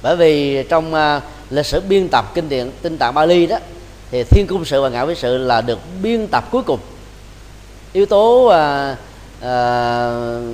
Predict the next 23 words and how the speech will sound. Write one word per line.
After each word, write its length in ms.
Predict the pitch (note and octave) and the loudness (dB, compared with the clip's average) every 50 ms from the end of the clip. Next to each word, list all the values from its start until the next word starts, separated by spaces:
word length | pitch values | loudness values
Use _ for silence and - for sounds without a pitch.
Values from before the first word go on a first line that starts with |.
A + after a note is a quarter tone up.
| A#2 G#2+ G2 - - - - - B2+ | -12 -14 -16 -18 -20 -20 -20 -14 -8
bị 220 | A2+ A2+ A#2+ C3 C#3+ | -6 -4 -4 -4 -2
biên 240 | E3+ G3 G#3+ G#3 | 0 0 0 2
tập 160 | F#3 F3 B2+ A2 - - - - - - - - - - - - | 0 0 -2 -2 -6 -14 -18 -20 -20 -20 -20 -20 -20 -20 -10 -4
của 160 | B2 B2+ D#3+ | -4 -2 0
các 160 | G3 A3+ G#3+ | 0 0 0
nhà 60 | F3 | 0
biên 180 | C#3 C3+ D3+ C#3+ | -2 -4 -4 -4
tập 160 | B2 A#2 G#2 | -4 -4 -4
là 80 | A#2+ G#2+ | -4 -6
khá 160 | F#2+ D3 E3 | -6 -6 -8
cao. 240 | - - C#3+ C#3 A2+ - - - - - - - - - - - - - - - - - - - - - - - - - - - - - - | -6 -4 -4 -4 -6 -8 -14 -20 -20 -20 -20 -20 -20 -20 -20 -20 -20 -20 -20 -20 -20 -20 -20 -20 -20 -20 -20 -20 -20 -20 -20 -20 -20 -18 -6
Do 120 | C3 C#3 | -2 0
đó 80 | C#3 D3+ | 0 2
ta 120 | D#3 D#3 | 2 2
nên 160 | D3 D3 D3 C#3 | 2 0 0 0
mạnh 180 | B2 B2 C3 B2+ | -2 -2 -2 -2
dạn 180 | B2+ B2 B2+ A#2 | -4 -4 -4 -4
dựa 260 | B2 B2+ C3+ C#3+ E3 D#3+ | -2 0 2 2 2 2
vào 320 | D3+ C#3 B2+ A#2+ A#2 A2 - | 4 4 4 4 2 0 -2
kinh, 220 | - D#3+ D3+ D3+ D3 | -4 -4 -2 -2 -2
à, 100 | C#3+ C3+ | -4 -4
Tăng 220 | B2 C#3+ C#3+ C#3 | -4 -4 -6 -6
Chi 260 | - - D#3+ D#3+ D3 | -4 -2 -2 -2 -2